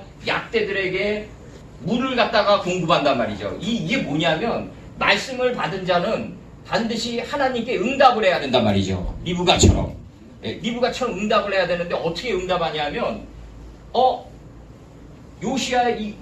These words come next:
유다 왕 요시야, 십육 대 왕 요시야의 아들이 네 명 있었는데 시디기야가 림나 땅에서 두 눈이 뽑힌다. 근데 하나님의 입장에서 보면은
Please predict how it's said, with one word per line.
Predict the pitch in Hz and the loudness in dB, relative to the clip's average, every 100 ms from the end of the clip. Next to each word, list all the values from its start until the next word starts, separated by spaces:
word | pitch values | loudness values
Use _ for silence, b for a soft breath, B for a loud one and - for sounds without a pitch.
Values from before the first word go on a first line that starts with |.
| - | -12
유다 | 180 254 247 | -2 6 8
왕 | 247 240 208 | 8 6 4
요시야, | 202 214 233 220 | -2 0 2 2
십육 | 220 277 262 240 | 2 -2 -4 -4
대 | 240 | 0
왕 | 220 220 208 | 2 2 0
요시야의 | 185 208 220 202 202 | -4 -2 -2 0 2
아들이 | 180 170 180 190 185 | 2 0 -2 -4 -2
네 | 170 180 | 0 0
명 | 190 | 0
있었는데 | 180 - 165 170 180 180 - - - | -4 -4 -2 0 4 4 2 -10 -16
시디기야가 | - 330 294 247 233 214 214 190 | -10 -6 -4 0 4 4 4 2
림나 | 165 208 226 214 | 2 2 4 6
땅에서 | 208 196 190 202 | 6 6 4 2
두 | - 185 | 4 2
눈이 | 185 185 | 2 0
뽑힌다. | - - 156 107 - - - - - - - | -4 -8 -6 -6 -6 -12 -20 -20 -20 -20 -12
근데 | 233 240 | 0 0
하나님의 | - 294 262 247 226 | 4 2 4 2 0
입장에서 | 175 214 208 196 | 2 0 2 0
보면은 | 185 185 185 185 - | 0 0 0 -2 -6